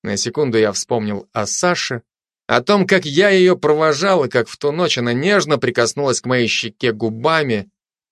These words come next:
Но это была секунда. Ровно столько понадобилось Сандре, чтобы легким движением скинуть платье. А дальше мыслей больше не было.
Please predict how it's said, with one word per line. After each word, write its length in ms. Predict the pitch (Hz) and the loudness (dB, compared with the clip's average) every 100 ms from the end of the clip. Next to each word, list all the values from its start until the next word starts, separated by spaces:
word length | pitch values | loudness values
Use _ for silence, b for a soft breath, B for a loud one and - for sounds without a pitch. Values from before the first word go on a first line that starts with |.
| _ _ _ _ _ - | _ _ _ _ _ -10
Но 180 | 110 131 | -4 -2
это 220 | 131 - | -2 -2
была 240 | 107 117 | 0 2
секунда. 840 | 107 - - - 156 147 95 76 71 | 2 -2 -8 -8 -6 -4 -6 -8 -8
Ровно 580 | - 165 220 214 196 175 | 0 4 6 4 2 0
столько 500 | - 190 196 131 113 | 0 2 4 2 0
понадобилось 640 | 113 120 127 117 123 123 | 0 0 0 2 2 2
Сандре, 480 | - 175 165 135 117 b b | 2 2 4 2 0 b b
чтобы 320 | - 113 113 | -8 0 2
легким 520 | 127 190 226 - 196 | 4 4 4 2 0
движением 680 | 160 170 147 185 180 165 143 | 2 2 4 2 2 0 -2
скинуть 560 | 123 - 147 139 117 - | -4 -6 -6 -4 -4 -4
платье. 680 | 117 117 101 92 - 78 _ _ _ _ _ _ _ _ _ - | 0 2 0 -2 -14 -20 _ _ _ _ _ _ _ _ _ -4
А 140 | 180 | 0
дальше 760 | 180 247 254 - - 165 135 - _ _ _ _ _ _ _ _ - | 2 0 0 -6 -4 -6 -6 -14 _ _ _ _ _ _ _ _ -4
мыслей 500 | 113 185 - 120 113 | -2 -2 -2 -2 0
больше 440 | 113 110 - 110 | 2 0 -2 -4
не 300 | 104 101 90 | -4 -4 -8
было. 320 | - 67 - | -12 -20 -20